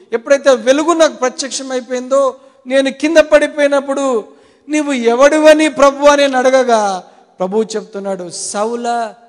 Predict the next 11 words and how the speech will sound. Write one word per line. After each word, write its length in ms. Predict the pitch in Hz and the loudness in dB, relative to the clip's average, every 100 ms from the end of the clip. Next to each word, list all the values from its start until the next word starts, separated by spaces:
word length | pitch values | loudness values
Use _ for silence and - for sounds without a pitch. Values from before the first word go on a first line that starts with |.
| _ _ | _ _
సౌలా, 800 | - 190 190 202 196 185 156 - _ _ _ | -12 -10 -8 -6 -6 -6 -10 -16 _ _ _
నన్ను 300 | 180 196 185 | -12 -12 -10
ఎలా 360 | 170 180 208 220 | -8 -8 -8 -10
హింసించుచున్నావు? 1160 | 208 202 185 202 202 185 202 202 196 196 196 202 156 151 | -12 -16 -18 -18 -20 -16 -16 -14 -14 -12 -14 _ _ -12
Why?" 540 | 196 220 240 233 220 185 _ _ _ _ _ _ _ _ _ _ _ | -10 -10 -12 -16 -20 -20 _ _ _ _ _ _ _ _ _ _ _
ఎందుకు 720 | 202 262 285 277 302 302 277 202 - _ 240 | -8 -4 -6 -2 0 0 0 -4 -12 _ -10
అని 100 | 240 | -10
అన్నప్పుడు 260 | 226 247 | -6 -8
పౌలు, 400 | 220 214 220 220 | -6 -6 -6 -10
సౌలు 260 | 180 202 214 | -10 -10 -10
అన్నాడు, 520 | 190 190 185 175 | -10 -14 -14 -18